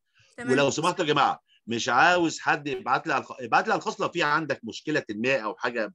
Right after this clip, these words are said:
Speaker 2: موضوع ع-، عاوز تكلمني فيه. بس لو أسئلة يا جماعة عشان كلنا نستفيد.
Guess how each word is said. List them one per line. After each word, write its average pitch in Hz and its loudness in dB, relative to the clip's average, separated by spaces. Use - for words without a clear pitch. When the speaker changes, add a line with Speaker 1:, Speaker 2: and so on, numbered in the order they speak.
Speaker 2:
موضوع 113 -4
ع-، - -12
عاوز 135 0
تكلمني 113 -4
فيه. 80 -14
بس 151 0
لو 196 4
أسئلة 196 2
يا 196 0
جماعة 160 0
عشان 151 -4
كلنا 175 0
نستفيد. 123 -8